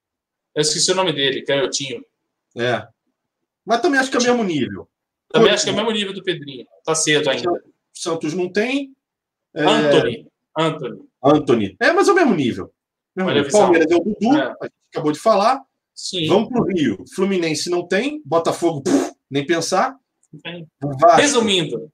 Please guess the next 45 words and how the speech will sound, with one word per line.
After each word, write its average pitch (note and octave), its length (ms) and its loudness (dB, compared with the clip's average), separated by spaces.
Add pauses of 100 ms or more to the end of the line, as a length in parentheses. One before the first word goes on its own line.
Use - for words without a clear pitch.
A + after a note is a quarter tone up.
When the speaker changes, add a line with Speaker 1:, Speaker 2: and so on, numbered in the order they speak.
Speaker 1:
resumindo, F#3 640 2
não G3 140 0
Speaker 2:
Não, A#3 60 -12
Speaker 1:
tem C#4+ 120 4
Speaker 2:
o D4 60 8
Vasco B3 220 4
Speaker 1:
cinco. - 340 -8
Speaker 2:
tem, - 120 -16
cara. - 360 0 (160)
O E3+ 80 -2
Vasco D3+ 280 0
tem G3+ 80 0
um F3 40 4
Speaker 1:
Thales F3 160 4
Speaker 2:
jogador. D#3+ 240 4
Speaker 1:
Magno. - 220 -6 (400)
Speaker 2:
O A#3+ 100 -12
Thales - 280 2
Magno. F3+ 460 -2 (960)
O C3+ 100 -6
Thales B2 220 0
Speaker 1:
É. A#2+ 40 -2
Speaker 2:
Magno F#3 280 2
joga A#3 260 -2
muito G3+ 560 0
mais E3 180 0
que D3 80 -14
o - 40 -10
Pedrinho. A2+ 420 -6 (360)
Speaker 1:
E D#3 80 2
bem - 20 -2
Speaker 2:
Mas - 20 -2
Speaker 1:
mais F3 140 2
Speaker 2:
muito. C#4+ 140 6
Speaker 1:
baratos. D3+ 560 -2 (400)
Bem D3+ 260 -2
mais D#3 160 0
Speaker 2:
E - 40 -10
Speaker 1:
baratos. E3 420 -4 (120)
Speaker 2:
bem - 180 4
mais E4+ 100 2
barato. - 400 4 (380)
Verdade. D3 320 0
Speaker 1:
Provavelmente. A2+ 360 -8 (400)
É. A#2 80 -14